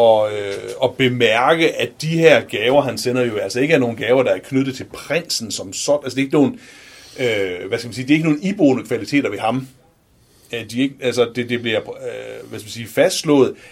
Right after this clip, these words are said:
at det der rosentræ, der dufter så, så sødt, det er noget, der vokser på farens,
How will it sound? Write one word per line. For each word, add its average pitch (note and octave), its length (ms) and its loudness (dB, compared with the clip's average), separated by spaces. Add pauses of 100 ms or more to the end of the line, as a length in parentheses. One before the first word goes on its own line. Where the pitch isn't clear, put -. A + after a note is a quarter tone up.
(160)
at - 420 -4
det B2+ 120 0
der B2 100 8
rosentræ, C3+ 760 0
der G2 80 -4
dufter D3+ 380 -2
så, G#2+ 120 -10 (240)
så - 160 -12
sødt, - 380 -2 (340)
det C#3+ 180 4
er D#3 40 6
noget, C#3 320 4
der C3 80 4
vokser A#2+ 280 0
på G#2 120 -14
farens, C3+ 840 -4